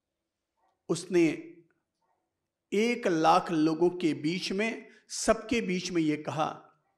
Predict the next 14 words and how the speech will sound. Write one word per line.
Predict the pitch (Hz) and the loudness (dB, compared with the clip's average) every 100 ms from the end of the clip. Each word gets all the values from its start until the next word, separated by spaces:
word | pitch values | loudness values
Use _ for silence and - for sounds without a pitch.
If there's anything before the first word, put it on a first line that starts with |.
| _ - | _ -4
"निश्चय | 151 160 - 294 | 0 2 6 6
ही | 240 254 226 135 - - - _ _ _ - | 6 4 4 2 -2 -14 -20 _ _ _ -10
मैं | 147 147 | -8 -6
अतीत | 160 - 180 208 190 | -6 -4 -4 -4 -2
में | 165 156 | -4 -2
कभी | 147 143 151 | -4 -2 -2
मोची | 131 131 156 170 277 | -2 -2 -2 0 -2
था, | - 175 143 - - _ _ _ _ _ _ _ _ _ _ _ _ _ _ _ _ _ _ _ _ | -2 0 0 -2 -16 _ _ _ _ _ _ _ _ _ _ _ _ _ _ _ _ _ _ _ _
पर | - 151 | -4 0
मैं | 151 156 143 | 2 2 2
एक | 170 180 - 147 | 4 4 4 0
बात | 143 | 2
बता | - 131 135 151 | 2 -2 2 2
दूं | 285 302 | 2 0